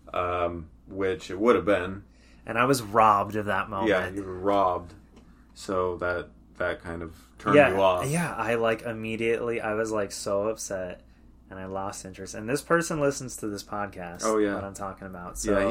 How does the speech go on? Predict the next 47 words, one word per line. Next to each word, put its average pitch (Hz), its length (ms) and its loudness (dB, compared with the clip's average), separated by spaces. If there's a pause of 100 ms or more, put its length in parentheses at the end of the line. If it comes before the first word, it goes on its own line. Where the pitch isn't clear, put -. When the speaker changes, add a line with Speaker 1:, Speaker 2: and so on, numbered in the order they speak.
Speaker 1:
he, 120 60 0
he 135 180 4
knows 135 520 6
who 95 200 -2
he 87 100 -2
Speaker 2:
he - 80 2
Speaker 1:
is. 151 80 2
Speaker 2:
knows 147 320 4
who 156 100 0
he 151 220 4
is, 113 380 6
and 101 420 -6
he 120 240 -6
should 151 280 0
be 123 160 0
shamed. 90 720 -6 (160)
Speaker 1:
Yeah. 98 220 2
Speaker 2:
He 120 100 -6
should 139 180 -6
feel 156 300 6
shame. 113 420 -2
Speaker 1:
If 104 140 -4
Speaker 2:
I 113 40 0
Speaker 1:
you 117 60 6
Speaker 2:
hope, 147 140 12
Speaker 1:
see 147 140 10
him 147 160 8
throw 131 260 10
rocks. 120 640 6
Speaker 2:
<laughs> - 0 -
I, - 40 -4
I - 280 -4
hope 147 320 4
you 165 120 8
feel 143 340 4
bad. 95 560 0
You 107 100 -6
know 123 200 4
who 135 160 -2
you 139 200 6
are. 92 380 4 (840)
Um, 104 720 0 (160)
but 120 240 6
yeah, 101 500 0
I 139 80 2
don't 135 100 2
know. 110 200 2